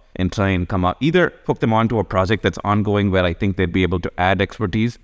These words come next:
or something that I can think of for them that I think they, they will do very well in.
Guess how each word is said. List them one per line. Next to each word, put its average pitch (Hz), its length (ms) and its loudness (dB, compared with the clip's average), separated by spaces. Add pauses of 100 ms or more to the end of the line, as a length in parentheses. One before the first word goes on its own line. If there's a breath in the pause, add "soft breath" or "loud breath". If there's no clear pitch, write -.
(220)
or 92 420 0 (100)
something 107 460 0
that 92 200 2
I 92 140 2
can 87 240 -4
think 151 280 -2
of 104 160 2
for 92 240 -2
them 87 240 2
that 82 160 0
I 85 140 0
think 87 240 -4
they, 85 120 0
they 82 180 -2
will 85 160 -2
do 85 220 -2
very 82 300 -2
well 78 240 -2
in. 60 140 -8